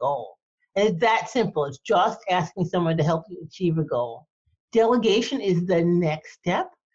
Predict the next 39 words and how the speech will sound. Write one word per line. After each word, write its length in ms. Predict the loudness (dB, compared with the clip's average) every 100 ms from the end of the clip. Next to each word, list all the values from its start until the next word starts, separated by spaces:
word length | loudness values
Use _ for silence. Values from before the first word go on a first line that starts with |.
| _ _ 0
where 140 | 4
you 240 | 4 4 4
are 120 | 4
deciding 580 | 0 0 2 4 2 2
what 180 | 2 0
to 80 | 0
delegate 680 | 4 4 4 2 2 -2 -6 0
and 140 | 2
then 220 | 4 0
preparing 800 | -2 -10 -4 2 4 4 2 2
that 280 | 0 0 -4 _
person 560 | -8 -8 -6 -6 -4 -6 -6
that 140 | -4
you 80 | -6
selected 640 | -6 -2 0 0 -4 -8 -8 _ _ _ -2
to 80 |
do 180 | 0 2
the 80 | 2
best 380 | 4 4 2 -2
job 300 | 0 0 -2
possible, 520 | -6 -6 -12 _ -20 -20 _ -6
just 140 | -6
to 60 | -2
get 220 | -2 -2
the, 180 | -4 -6 _ -10
those 180 | -8 -8 -8
two 120 | -8
things 220 | -6 -8 -6
out. 240 | -6 -6 -10 _ _ _ -2
Now, 280 | 2 2 2 0
what 340 | 2 4 4
are 40 | 4
you 140 | 2
gonna 240 | 2 2
delegate? 640 | 2 2 2 2 2 2 0 _
The 80 | -12
things 400 | -4 0 2 2
that 140 | 0 0
you 500 | 0 2 2 0